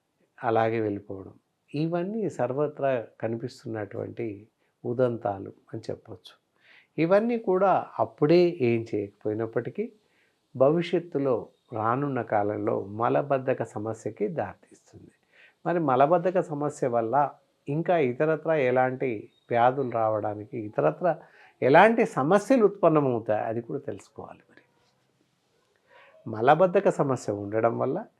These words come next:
ఇంటెస్టైనల్ అల్సర్స్ స్టార్ట్ అయ్యే అవకాశం ఉంటుంది. అలాగే ఫైల్స్, హెమరాయిడ్స్ స్టార్ట్ అయ్యే అవకాశం ఉంది. దాంతోపాటుగా ఈజీగా డైజెస్ట్ అవ్వదు కనుక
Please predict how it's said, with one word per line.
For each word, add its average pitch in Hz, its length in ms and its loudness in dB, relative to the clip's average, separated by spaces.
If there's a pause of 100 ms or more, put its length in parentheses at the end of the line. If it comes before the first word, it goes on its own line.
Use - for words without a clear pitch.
(280)
ఇంటెస్టైనల్ 175 840 -2
అల్సర్స్ 113 520 0 (140)
స్టార్ట్ 101 320 -8
అయ్యే 104 140 0
అవకాశం 120 540 0
ఉంటుంది. 113 400 -12 (560)
అలాగే 131 640 4 (1200)
ఫైల్స్, 165 580 2 (540)
హెమరాయిడ్స్ 123 720 4
స్టార్ట్ 107 320 -4
అయ్యే 110 140 2
అవకాశం 117 560 -2
ఉంది. 113 320 -8 (1700)
దాంతోపాటుగా 120 1040 0 (480)
ఈజీగా 170 500 0
డైజెస్ట్ 120 480 0
అవ్వదు 107 260 0
కనుక 127 480 2